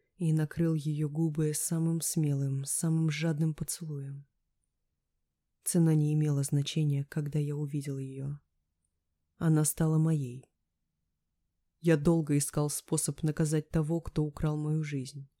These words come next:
Разрушил её до основания, не оставив ничего после себя. Латика поплатилась за свою глупость жизнью.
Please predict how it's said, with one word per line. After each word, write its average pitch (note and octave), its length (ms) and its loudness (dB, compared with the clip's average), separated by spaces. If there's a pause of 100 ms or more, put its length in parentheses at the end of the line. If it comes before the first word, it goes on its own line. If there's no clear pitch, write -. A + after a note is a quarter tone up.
(520)
Разрушил E3 640 4
её D#3 260 4
до D#3 140 2
основания, C#3 800 0
не D3 160 2
оставив D3+ 520 0
ничего D#3+ 460 2
после D3+ 320 -2
себя. C#3 480 -2 (1600)
Латика D#3 400 0
поплатилась D3+ 680 -2
за D3 100 0
свою D3+ 300 -2
глупость D#3 600 -4
жизнью. C#3+ 600 -6